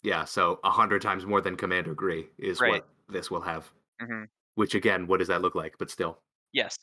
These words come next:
Speaker 2: I'd like to know what that means.
Speaker 1: Mm.
Speaker 2: And it's like
Speaker 1: Well, I'm sure we'll find out pretty
Speaker 2: Yeah.
Speaker 1: soon.
Speaker 2: Yeah.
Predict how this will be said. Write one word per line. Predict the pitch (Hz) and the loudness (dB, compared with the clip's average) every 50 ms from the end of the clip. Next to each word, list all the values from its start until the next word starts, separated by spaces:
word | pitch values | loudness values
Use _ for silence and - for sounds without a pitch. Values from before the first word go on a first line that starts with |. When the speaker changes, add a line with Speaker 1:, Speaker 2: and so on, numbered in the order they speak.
| _ _ _ _ _ - | _ _ _ _ _ -4
Speaker 2:
I'd | 135 131 139 | 0 2 0
like | 135 - | 0 0
to | - 127 | -2 -4
know | 123 120 117 113 113 113 | -2 0 2 2 2 0
what | 110 107 - | -2 -4 -6
that | 107 - - | -8 -10 -10
means. | - - - - 104 - - - - _ _ _ - | -14 -16 -18 -18 -18 -16 -18 -18 -18 _ _ _ -8
Speaker 1:
Mm. | 87 82 78 - _ _ _ _ _ _ _ _ _ _ - | -8 -8 -8 -10 _ _ _ _ _ _ _ _ _ _ -12
Speaker 2:
And | 127 131 | -10 -10
it's | 120 - | -2 2
like | 127 117 | 4 6
Speaker 1:
Well, | 113 117 | 8 8
I'm | 113 110 107 98 | 8 8 6 2
sure | - - 120 113 | 2 4 4 6
we'll | 113 107 | 6 4
find | 104 - 107 104 101 98 | 4 4 4 4 4 2
out | 95 92 90 - | 2 2 2 0
pretty | - 95 90 85 - - | 0 -2 -2 -2 -2 0
Speaker 2:
Yeah. | 147 165 143 110 | 2 2 2 0
Speaker 1:
soon. | - - _ _ _ _ _ _ _ _ | -2 -6 _ _ _ _ _ _ _ _
Speaker 2:
Yeah. | - 175 185 147 117 | 0 4 4 4 4